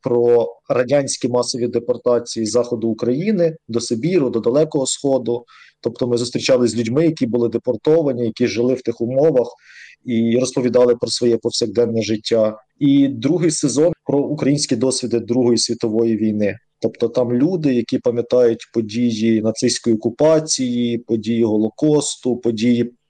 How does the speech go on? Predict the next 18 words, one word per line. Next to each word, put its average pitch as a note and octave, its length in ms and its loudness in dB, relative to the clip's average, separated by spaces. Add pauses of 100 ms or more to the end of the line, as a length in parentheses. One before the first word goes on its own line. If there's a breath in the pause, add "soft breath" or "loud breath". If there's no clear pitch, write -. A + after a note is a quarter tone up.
примусової B2 500 0
праці C#3+ 440 2
нацистської B2 540 -2
Німеччини, A#2+ 680 0 (240 loud breath)
а - 60 0
також D#3 320 0
і C3 40 2
події C3 360 0
післявоєнного C3 720 2
часу, B2+ 440 2
як A2 200 -2
то A2 260 0 (240 soft breath)
голод B2 400 0
сорок - 280 -2
шостого, A#2+ 360 -2
сорок A2+ 260 -6
сьомого A#2+ 320 0
років, A#2+ 360 -4